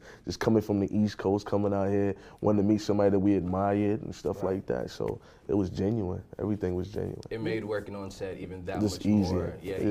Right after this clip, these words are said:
Speaker 2: easier and fun. You know, it was so much fun just to be
Speaker 1: <laughs>
Speaker 2: around, you know.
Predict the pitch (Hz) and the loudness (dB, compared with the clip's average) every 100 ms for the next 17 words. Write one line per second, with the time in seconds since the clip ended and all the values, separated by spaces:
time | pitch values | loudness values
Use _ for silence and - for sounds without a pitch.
0 | 98 98 98 95 90 - 101 92 82 87 | 2 0 -4 -10 -14 -14 -12 -12 -14 -14
1 | 90 90 87 - 104 101 85 - 90 78 | -12 -14 -14 -14 -12 -12 -14 -16 -16 -16
2 | 87 90 113 - - 87 87 78 - - | -12 -4 -4 -4 -6 -6 -6 -12 -18 -20
3 | - 80 85 | -16 -14 -12